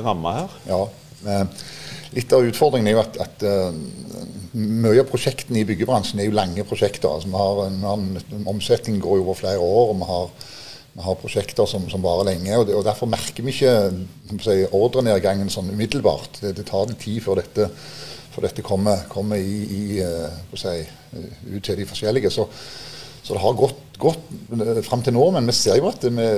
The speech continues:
Speaker 2: vi ser jo utfordringen i tjue tjueén. Det er jo der, eller tjue tjueto, mener jeg. Det er jo
Speaker 1: Mm.
Speaker 2: der, eh, vi tror, eh, det største, eh,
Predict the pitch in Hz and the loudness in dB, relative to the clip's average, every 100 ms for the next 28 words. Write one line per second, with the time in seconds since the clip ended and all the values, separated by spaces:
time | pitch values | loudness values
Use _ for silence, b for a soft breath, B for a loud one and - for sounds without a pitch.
0 | 104 101 104 135 143 185 160 117 104 - | 0 2 2 2 0 -2 0 0 -2 -2
1 | 95 - 95 107 180 - - 104 87 98 | -4 2 2 4 0 -2 -6 -6 2 4
2 | 139 123 107 98 120 123 120 143 170 113 | 4 2 0 0 -2 -2 0 2 2 4
3 | 101 101 107 113 120 135 120 113 113 117 | 4 4 4 6 6 6 2 2 0 0
4 | 117 120 117 113 104 98 95 90 98 - | 0 0 0 2 4 2 -2 -4 -4 -4
5 | - 92 - 120 151 147 110 101 | -6 -8 2 4 6 4 0 -2